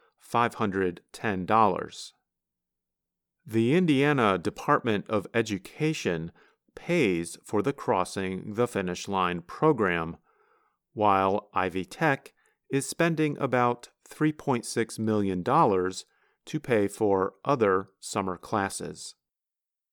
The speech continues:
Baker told V O A Learning English that the college classes might save her up to two years of college credit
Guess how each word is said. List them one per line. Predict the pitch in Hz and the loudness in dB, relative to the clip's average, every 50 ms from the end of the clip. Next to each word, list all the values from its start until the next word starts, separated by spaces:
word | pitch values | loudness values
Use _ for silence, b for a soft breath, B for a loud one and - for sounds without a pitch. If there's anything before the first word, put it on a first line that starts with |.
| _ _ _ _ _ _ _ _ - | _ _ _ _ _ _ _ _ -4
Baker | - 156 190 202 - 139 113 101 | -2 -2 0 2 6 6 6 6
told | - - - - - 156 165 160 120 98 95 87 - - - | 4 0 -12 -4 0 4 4 6 6 4 4 0 -4 -10 -12
V | - 104 113 135 147 | -10 -4 0 2 4
O | 135 127 123 | 6 6 6
A | 117 113 | 6 4
Learning | 101 101 101 98 95 95 101 | 4 2 0 0 0 -2 -4
English | - 120 127 123 110 107 104 101 - - - _ _ _ | -2 -2 -2 2 2 2 2 2 -2 -10 -14 _ _ _
that | - 107 107 120 123 120 - - - - _ - | -12 -2 0 0 0 0 -2 -4 -12 -20 _ -14
the | - 104 107 | -6 -6 -6
college | - - - - 214 226 208 151 117 98 101 - | -6 -6 -6 -4 -2 0 2 0 0 0 -6 -14
classes | - - - 147 156 160 151 - - 131 127 120 110 - - - | -14 -8 -4 -2 -2 -2 -2 -2 0 2 2 2 0 -2 -8 -10
might | - 107 98 101 104 110 127 135 - - _ _ | -8 -4 -2 0 0 0 0 -2 -4 -10 _ _
save | - - - - 139 147 160 165 143 - | -12 -10 -8 -4 -2 -2 -2 -2 -4 -6
her | 107 87 92 95 92 95 117 - b b b b b b b b b b b | -6 -4 -2 0 0 0 -2 -6 b b b b b b b b b b b
up | - 95 90 - - | -6 -6 -6 -6 -10
to | - - 98 95 | -8 -6 -6 -6
two | - - - 113 113 117 | -6 -6 -2 0 2 2
years | 120 120 120 139 165 170 123 92 87 85 - - - - | 2 0 2 2 4 4 4 2 2 0 -4 -12 -14 -10
of | - 104 92 - | -8 -8 -8 -8
college | - - 107 101 92 92 92 85 - | -4 0 0 2 2 2 0 -2 -6
credit | - - - 143 156 139 120 123 - | -10 -4 0 2 4 4 2 0 0